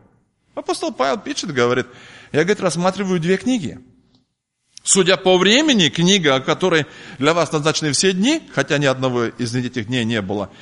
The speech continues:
там, говорит, определено, что вы должны быть уже учителями. Не в смысле кого-то учить, а знающие многие истины. И когда вам только будет слово открываться,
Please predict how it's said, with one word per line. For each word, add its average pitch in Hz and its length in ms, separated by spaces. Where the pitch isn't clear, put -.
там, 120 280
говорит, 226 180
определено, 233 580
что 117 160
вы 147 140
должны 131 240
быть 127 180
уже 104 160
учителями. 95 800
Не 113 80
в 123 40
смысле 214 260
кого-то 165 360
учить, 139 400
а 131 100
знающие 220 640
многие 220 400
истины. 151 520
И 147 80
когда 220 220
вам 233 180
только 247 240
будет 233 180
слово 233 400
открываться, 240 640